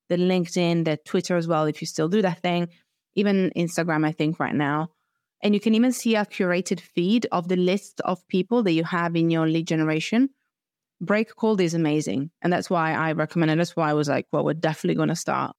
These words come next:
talking about it more." And we became affiliates because I love it and I use it all, every single day. You can, what I love is that you can have extension on your browser, and then you can save people into Break Cold straight from LinkedIn.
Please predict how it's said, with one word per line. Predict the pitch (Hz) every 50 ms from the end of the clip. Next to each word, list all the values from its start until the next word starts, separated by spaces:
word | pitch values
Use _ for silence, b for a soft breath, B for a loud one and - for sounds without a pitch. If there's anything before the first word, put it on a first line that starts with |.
| _ -
talking | - 196 185 185 190 - - 175
about | 160 - 123 120 117
it | 107 -
more." | - 170 170 156 156 160 151 -
And | 151 151 147 151 151 - - _ _ _ _ _
we | - 185 175
became | 175 165 - 175 165
affiliates | 160 151 - 294 277 214 139 -
because | - - 165 - 170 160 - -
I | 160 165
love | 175 185 185 175
it | 156
and | - 156
I | 160
use | 160 165 160 165
it | 170
all, | - 170 180 -
every | 175 175 175 175
single | - 175 170 170 170
day. | 170 147 151 156 _ _ _ _ _ _ _ _ _ _
You | 214 214
can, | - - 220 196 196 190 190 190 190
what | 196 202 190
I |
love | 185 190 196
is | 214 196
that | - 165 156
you | 165 175
can | 175 - 196 190 175 175 170 170 170 170 165 170 - _ _
have | - 190 180 180 175 175 170 - -
extension | 190 - _ - - 165 160 160 - - 214 202
on | - 127 147 156
your | 151 160
browser, | - 131 127 151 156 - 226 285 302 - _ _ _ _ _ _ _ _ _ _
and | - 196
then | 196 190
you | 185
can | 180 - 214 196 185
save | - - - 208 208 196 - -
people | - 202 190 - - 165 -
into | - 165 165 - 175
Break | 170 175 156 156 -
Cold | - 170 143 147 -
straight | - - 156 156
from | - 160 151
LinkedIn. | 147 151 156 160 156 156 202 247